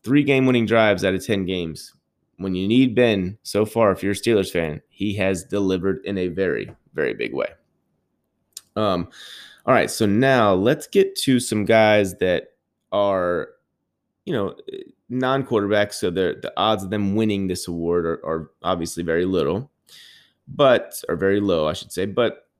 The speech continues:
when you look at what DeAndre Hopkins has done in Arizona, I talk about that Heisman moment, right? That moment against Tre'Davious White, all pro Tre'Davious White,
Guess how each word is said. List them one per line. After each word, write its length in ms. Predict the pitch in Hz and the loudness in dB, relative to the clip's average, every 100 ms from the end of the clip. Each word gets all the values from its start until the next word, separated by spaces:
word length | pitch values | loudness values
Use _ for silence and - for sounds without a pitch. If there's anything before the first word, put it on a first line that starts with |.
| _ | _
when 140 | 113 | -6
you 80 | 110 | -4
look 260 | 113 208 220 | 0 0 0
at 300 | 104 - - - | -2 -2 -6 0
what 180 | 113 | 2
DeAndre 380 | 92 113 113 95 | 2 2 2 0
Hopkins 420 | - 113 - 87 | 0 -2 -2 -8
has 140 | 82 82 | -6 -8
done 260 | 92 67 - _ - | -6 -6 -8 _ -8
in 60 | |
Arizona, 480 | 101 98 87 80 50 _ _ _ _ _ _ _ _ - | -2 -2 -2 -6 -8 _ _ _ _ _ _ _ _ -8
I 80 | |
talk 220 | 101 131 127 | -2 -2 -2
about 140 | 120 | 0
that 180 | 101 - | 0 0
Heisman 480 | - 110 107 101 95 | 0 2 4 2 2
moment, 340 | 90 71 - | 2 0 -4
right? 260 | 82 92 - _ - - - _ _ _ _ _ _ _ _ - | -2 -2 -4 _ -20 -20 -20 _ _ _ _ _ _ _ _ -2
That 200 | - - | -2 0
moment 380 | 147 156 123 - | 0 2 0 -2
against 420 | 104 104 101 - | -2 -2 -2 -8
Tre'Davious 600 | - 104 139 180 107 101 | -10 -2 2 2 0 -2
White, 240 | 98 104 - | 0 0 2
all 180 | 104 107 | 0 0
pro 200 | - 110 | -2 -2
Tre'Davious 600 | 107 - 95 85 82 - | -2 -6 -4 -4 -6 -4
White, 220 | 92 | -2